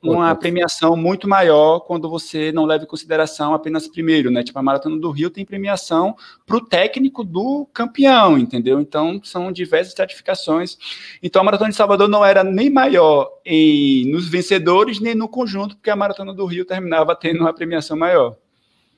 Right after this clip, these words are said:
Speaker 2: <laughs> Aliás, eu acho que, que a gente tem, tem esse, essa coisa que a gente falou aí das provas virtuais, é, das majors acabarem acontecendo isso, eu também prevejo isso nas provas que a gente tem aqui. Aliás, esse movimento já tá acontecendo, né?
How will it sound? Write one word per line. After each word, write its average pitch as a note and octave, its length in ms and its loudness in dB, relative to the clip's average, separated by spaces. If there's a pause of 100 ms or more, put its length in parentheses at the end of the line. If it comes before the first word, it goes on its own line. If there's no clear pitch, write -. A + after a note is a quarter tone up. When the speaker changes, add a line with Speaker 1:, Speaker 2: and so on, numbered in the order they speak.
Speaker 2:
<laughs> - 1200 -10
Aliás, C#3 340 2
eu E3+ 120 2
acho D#3 260 -2
que, B2+ 640 -6 (800)
que A#2+ 120 -8
a - 20 -4
gente A#2 220 -8
tem, B2+ 180 -2
tem B2+ 220 -6
esse, B2 280 -4
essa A2 280 -6
coisa A#2 240 -6
que A2+ 60 -8
a G#2 40 -6
gente A2 160 -10
falou G#2 380 -4
aí G#2 200 -2
das F2+ 200 -10
provas F#2 340 -8
virtuais, G2 640 -6 (640)
é, F2 220 -4
das F#2+ 240 -2
majors G#2+ 440 0
acabarem G2 600 -2
acontecendo G2 600 -6
isso, B2 240 -4
eu D3 40 -8
também D3 260 -4
prevejo B2 400 -2
isso A2 200 -6
nas G#2+ 140 -4
provas G2 280 -4
que F#2 80 -8
a - 20 -6
gente F2 220 -12
tem F2 160 -8
aqui. E2 180 -8
Aliás, G#2 320 0
esse A2+ 200 -2
movimento B2 360 2
já C3 200 2
tá D#3 100 0
acontecendo, B2 640 -2
né? G2+ 180 -6